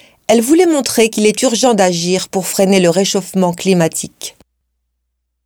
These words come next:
Elle est ensuite devenue très connue en décembre après avoir prononcé un discours devant les chefs de presque tous les pays du monde.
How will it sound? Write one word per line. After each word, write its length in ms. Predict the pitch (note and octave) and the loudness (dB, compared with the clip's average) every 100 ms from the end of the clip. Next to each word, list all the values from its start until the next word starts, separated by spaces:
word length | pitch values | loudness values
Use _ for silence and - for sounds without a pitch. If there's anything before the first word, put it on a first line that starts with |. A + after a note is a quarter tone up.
| - | -2
Elle 180 | G#3+ G#3 | 2 2
est 120 | A3+ | 2
ensuite 360 | C#4 - E4+ A3+ | 0 0 0 2
devenue 440 | C4+ A3+ A#3 A3+ | 2 4 2 2
très 240 | - E4+ | 0 -2
connue 360 | E4 B3 A3+ A#3 | 2 2 4 4
en 100 | E3+ | 2
décembre 640 | F#3 A#3 - A#3+ B3+ C4+ C4 _ _ _ _ | 2 0 0 0 0 -2 -6 _ _ _ _
après 340 | C4+ C4 E4 D4+ | -4 0 2 4
avoir 240 | C#4+ C#4+ | 2 0
prononcé 500 | - D#4 D4 C#4+ C4+ | 0 0 0 0 0
un 120 | F#3+ | 2
discours 560 | G3 A#3+ - C#4 D4+ D4 | 0 -4 -4 0 2 4
devant 280 | A#3 A3 G#3+ | 2 2 2
les 120 | G3+ | 0
chefs 340 | - C#4+ C#4 | 0 2 2
de 120 | G#3 | 2
presque 400 | G#3+ - E4+ D4 | 0 0 0 -2
tous 120 | D4+ B3 | -2 0
les 140 | A3+ | 2
pays 260 | A3+ A#3+ A3 | 2 0 2
du 140 | A3+ | 2
monde. 400 | G#3+ F#3+ E3 | 2 2 0